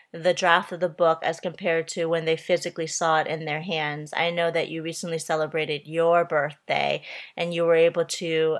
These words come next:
have such a great experience, um, really launching the book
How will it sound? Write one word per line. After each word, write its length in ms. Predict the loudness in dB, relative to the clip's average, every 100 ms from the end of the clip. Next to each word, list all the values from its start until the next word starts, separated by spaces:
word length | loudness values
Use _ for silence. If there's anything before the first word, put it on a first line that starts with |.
| -4
have 260 | 2 2
such 300 | 2 -4 -4
a 60 | -6
great 640 | -8 -16 -2 2 2 2
experience, 800 | -6 -12 -6 0 2 2 0 -6 -14 -18 -20 -10
um, 460 | -2 0 0 -4 -12 _
really 380 | 0 6 8 6
launching 800 | 2 4 4 4 -2 -4 -4 -2
the 80 | -4
book 420 | 4 6 6